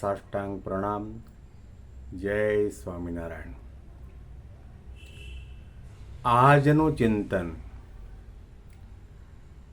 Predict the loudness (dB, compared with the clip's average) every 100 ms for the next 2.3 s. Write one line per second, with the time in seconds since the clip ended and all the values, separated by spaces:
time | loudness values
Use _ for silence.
0 | -20 -8 -2 4 8 8 8 6 6 6
1 | 8 8 6 4 4 2 -2 -2 -2 2
2 | 2 2 2